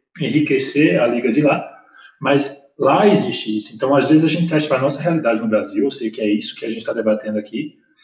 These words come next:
mas a gente precisa ver, de repente, é, que nesses outros países, talvez na Alemanha também, eu não tenho certeza, mas com certeza na França houve um enre-,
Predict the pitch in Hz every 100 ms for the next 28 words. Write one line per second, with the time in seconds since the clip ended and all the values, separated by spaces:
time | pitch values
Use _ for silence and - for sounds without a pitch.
0 | _ - - 117 117 131 143 143 - 151
1 | 156 147 143 135 123 127 123 147 - -
2 | _ _ 127 117 113 110 107 104 - 123
3 | 123 - _ _ 120 160 180 151 151 151
4 | 147 117 120 151 - 143 110 123 123 -
5 | - - - - 117 120 113 123 123 123
6 | 113 123 120 117 - 107 123 117 113 110
7 | - - - 165 170 151 123 117 123 120
8 | - 135 143 120 135 135 139 135 131 -